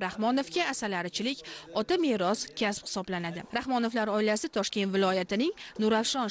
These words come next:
shahrida istiqomat qilishadi. Paxta o'simligidan olinadigan asalni Xitoyga eksport qilmoqchi. U biz bilan ayni kundagi faoliyati hamda kelgusidagi rejalari xususida suhbatlashdi.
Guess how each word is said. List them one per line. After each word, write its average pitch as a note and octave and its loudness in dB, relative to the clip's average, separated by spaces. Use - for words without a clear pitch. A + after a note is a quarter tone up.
shahrida F#3+ -4
istiqomat C#4 -2
qilishadi. D#3+ -2
Paxta C4 -4
o'simligidan A#3+ -2
olinadigan G#3 0
asalni F#3 -2
Xitoyga G3 0
eksport - -6
qilmoqchi. F3+ -2
U B3 2
biz A3 2
bilan A#3+ 0
ayni G#3 -2
kundagi G#3 -2
faoliyati A#3 0
hamda G#3+ 0
kelgusidagi B3 0
rejalari G#3 0
xususida F3 -2
suhbatlashdi. E3+ -4